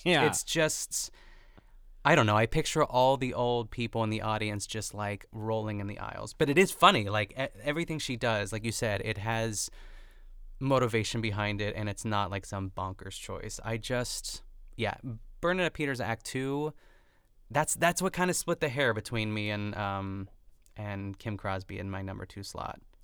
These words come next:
Speaker 2: I'm, I'm
Speaker 1: Wow.
Speaker 2: surprised as, uh, as everyone else here, so.
Speaker 1: Yeah. Well, just while we're in this witch's spot, I, I think it's just worth mentioning, and this is obviously a, an interesting role. Heather Headley, Patina Miller is gonna be in this new production. Donna Murphy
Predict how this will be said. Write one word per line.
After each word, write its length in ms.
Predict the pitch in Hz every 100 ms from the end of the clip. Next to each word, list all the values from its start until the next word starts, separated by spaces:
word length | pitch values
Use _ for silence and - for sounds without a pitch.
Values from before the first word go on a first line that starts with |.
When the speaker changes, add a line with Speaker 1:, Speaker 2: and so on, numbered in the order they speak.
| - -
Speaker 2:
I'm, 180 | 170
I'm 180 | 202 185
Speaker 1:
Wow. 40 | 202
Speaker 2:
surprised 600 | 220 - 190 185 - 151
as, 200 | 139 160
uh, 340 | 147 143 139 -
as 120 | 123
everyone 360 | 131 127 120 110
else 180 | - -
here, 140 | - 135
so. 40 |
Speaker 1:
Yeah. 300 | 202 349 107 - - - - -
Well, 300 | 165 185 156 160 147
just 240 | - 202 -
while 140 | 160
we're 140 | 139
in 240 | 127 135 139
this 220 | 110 -
witch's 320 | 110 - 98
spot, 480 | - - 92 85 80
I, 160 | 98 92
I 160 | 87 98
think 300 | - 110 -
it's 160 | 95 -
just 240 | - 101 -
worth 220 | 104 98
mentioning, 480 | 90 98 - 87 85
and 80 | 82
this 80 |
is 80 | 85
obviously 720 | 92 95 101 - 98 85 80
a, 160 | 67 85 73
an 160 | 82
interesting 520 | - 127 135 110 104 95
role. 380 | 92 87 82 - - _
Heather 200 | 85 82
Headley, 540 | 85 117 107 107 101 98
Patina 420 | 98 - 90 85
Miller 380 | 95 98 98 95
is 100 | 90
gonna 140 | 92
be 60 | 87
in 40 |
this 140 | 85
new 80 | 92
production. 600 | - 87 - - 90 85 - - _
Donna 260 | 104 95 85
Murphy 640 | 82 92 107 - 117